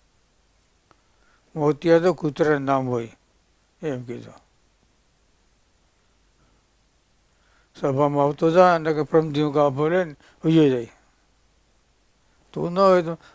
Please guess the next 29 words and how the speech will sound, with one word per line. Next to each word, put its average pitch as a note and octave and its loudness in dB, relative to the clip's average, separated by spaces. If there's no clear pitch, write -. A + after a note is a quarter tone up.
મારે F#3 0
ક્યાં G3+ 2
નવરે D#3 2
છે?" B2 -14
કે. A#2 -18
તને D#3 0
એમ D#3+ -2
કે D3+ 0
સ્વામીને D#3+ -4
મોતિયાની D3+ 0
રસો D3 -2
દેવો, D#3+ 0
સ્વામી D#3 -2
જમશે, D#3 2
બે E3 0
છે, C3 -8
ટાઢા D#3+ 0
થાય, D3 -2
પડ્યા F3 2
રહે C#3+ 0
એમ. B2 -8
ચોખ્ખું D#3+ -2
કહીશું. A2+ -4
તારે C#3 -4
મોતિયા C#3+ -2
બોતિયા D3+ 0
ખાવા D#3+ -2
નથી C#3+ -14
આવ્યો. A#2+ -16